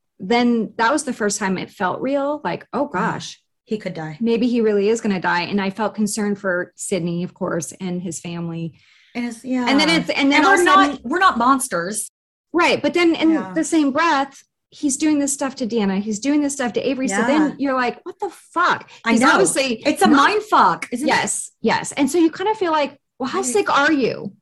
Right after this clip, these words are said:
Speaker 1: How
Speaker 2: And
Speaker 1: sick
Speaker 2: how,
Speaker 1: are
Speaker 2: why
Speaker 1: you?"
Speaker 2: did I feel bad for you for a split second?
Speaker 1: Yes. But
Speaker 2: Did
Speaker 1: then
Speaker 2: it again.
Speaker 1: But then when you see the picture, that took it to a whole new level. I remember when you told me,
Speaker 2: Yeah.
Speaker 1: and at first I didn't take it serious. I'm like, "Oh, he's just not answering your phone calls. It's a sympathy ploy,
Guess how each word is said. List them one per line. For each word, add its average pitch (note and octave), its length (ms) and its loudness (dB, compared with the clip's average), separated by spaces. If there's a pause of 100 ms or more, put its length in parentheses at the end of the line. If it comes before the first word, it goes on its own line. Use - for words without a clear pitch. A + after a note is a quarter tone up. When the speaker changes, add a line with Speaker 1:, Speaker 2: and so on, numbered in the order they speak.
(160)
Speaker 1:
How F#4 120 -2
Speaker 2:
And G4+ 40 0
Speaker 1:
sick A3+ 100 -4
Speaker 2:
how, C#4+ 60 6
Speaker 1:
are C#4+ 40 2
Speaker 2:
why G4+ 180 4
Speaker 1:
you?" E4+ 80 4
Speaker 2:
did B4 160 4
I - 40 -4
feel A4 160 4
bad B3 320 2
for A3+ 140 -8
you F#3+ 140 -8
for G3+ 160 -4
a F#3+ 40 -8
split C#4 380 -4
second? B3 360 -2
Speaker 1:
Yes. D#4+ 420 0
But D4+ 200 -4
Speaker 2:
Did G4+ 100 2
Speaker 1:
then A4 240 4
Speaker 2:
it - 200 -4 (200)
again. D#3+ 240 -4 (300)
Speaker 1:
But A#3 140 -4
then F4+ 460 0
when C#4 160 0
you B3+ 80 0
see B3 200 -6
the A#3+ 100 -2
picture, A#3+ 720 -6 (260)
that A#3 200 -2
took C#4+ 200 -6
it C#4 140 -2
to A3 140 -2
a F#3 40 0
whole G3+ 220 -2
new G3 140 4
level. F3+ 260 -4
I A#3+ 140 -2
remember C4 260 0
when C4+ 100 2
you B3+ 100 0
told F#3+ 300 -2
me, G3 100 2
Speaker 2:
Yeah. G3 280 0 (520)
Speaker 1:
and B3 100 4
at B3 160 2
first C#4 300 0
I C#4 80 0
didn't B3 220 0
take C#4 160 -2
it C4+ 100 2
serious. F#3 400 -2
I'm G3+ 60 4
like, G3+ 140 0
"Oh, A#3 260 2
he's A#3 260 -4
just A#3 240 -4
not G#3 200 0
answering G3+ 340 0
your F#3+ 100 2
phone E3+ 260 -4
calls. F3 300 -4
It's G3 160 -8
a G#3+ 40 -2
sympathy B3 520 0
ploy, F#3+ 720 0